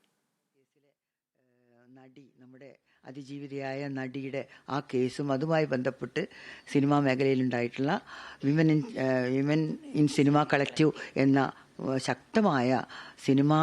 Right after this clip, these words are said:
പ്രവർത്തകരുടെ, അപ്പോ അതിൽ ഞങ്ങൾ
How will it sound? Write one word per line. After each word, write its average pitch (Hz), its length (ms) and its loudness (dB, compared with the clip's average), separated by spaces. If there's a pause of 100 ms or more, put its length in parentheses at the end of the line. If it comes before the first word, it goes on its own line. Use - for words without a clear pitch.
(280)
പ്രവർത്തകരുടെ, 135 720 0 (2250)
അപ്പോ 143 180 -2 (320)
അതിൽ 160 240 0
ഞങ്ങൾ 165 180 2